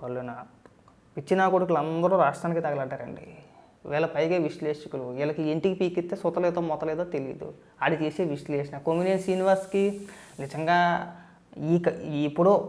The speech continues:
ఒకప్పుడు కెమెరా ముందు మాట్లాడుతూ ఆ ఈ స్-, ఈ స్టేజ్కి వచ్చాడు కానీ, స్వతహాగా నార్మల్గా చేతిలో పేపర్ లేదే మాట్లాడలేడు. కొమ్మినేని శ్రీనివాస్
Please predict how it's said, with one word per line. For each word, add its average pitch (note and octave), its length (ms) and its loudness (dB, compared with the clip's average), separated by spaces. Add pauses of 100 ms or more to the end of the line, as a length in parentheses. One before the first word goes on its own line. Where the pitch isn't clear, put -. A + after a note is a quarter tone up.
(280)
ఒకప్పుడు D#3+ 400 0
కెమెరా E3+ 380 4
ముందు F3+ 220 0
మాట్లాడుతూ E3+ 480 0 (100)
ఆ - 40 0 (200)
ఈ - 100 2
స్-, - 180 -8 (120)
ఈ - 100 2
స్టేజ్కి F3 340 2
వచ్చాడు F3+ 300 0
కానీ, F3+ 120 0 (140)
స్వతహాగా F#3+ 580 2
నార్మల్గా F#3+ 400 2 (140)
చేతిలో F3+ 320 4
పేపర్ F3 300 4
లేదే F3+ 140 0 (100)
మాట్లాడలేడు. G3 540 -4 (840)
కొమ్మినేని G3+ 460 4
శ్రీనివాస్ G3+ 340 2